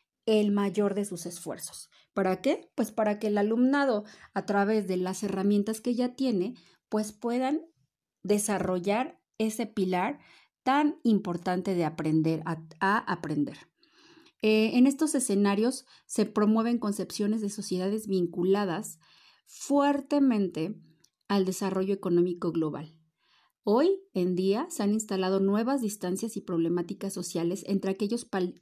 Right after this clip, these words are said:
países que se producen y hacen circular el conocimiento y los países que reproducen y dependen de esta circulación.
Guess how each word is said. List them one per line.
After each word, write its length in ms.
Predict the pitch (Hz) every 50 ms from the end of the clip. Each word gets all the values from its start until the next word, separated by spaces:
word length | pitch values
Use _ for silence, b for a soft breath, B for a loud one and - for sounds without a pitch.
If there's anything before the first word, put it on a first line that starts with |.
| _ _
países 520 | 190 185 185 196 196 202 208 220 247 247
que 180 | - 202 185 175
se 120 | 190 -
producen 760 | - - 185 185 185 185 220 220 214 - 185 202 247 302 B B B B B B B
y 220 | - 226 214 262 277
hacen 320 | 285 - - 302 302 320
circular 480 | 311 262 202 196 - 196 190 196 196 214
el 120 | 226 214
conocimiento 840 | - 196 175 165 165 170 165 175 180 185 190 190 175 175 165 160 - B B B B _
y 120 | - 285 277
los 200 | 240 214 214 -
países 680 | - - 190 190 208 226 240 - - 247 302 403 -
que 160 | - - 196 180
reproducen 720 | 180 180 170 165 170 170 170 208 220 220 - 311 339 403 - B B B B B B _
y 120 | 196 190
dependen 600 | 175 175 175 175 - 185 185 190 190 208 208 208
de 100 | 180 175
esta 260 | 180 175 - - 202 208
circulación. 720 | - 185 180 - - 160 143 - 156 - - - -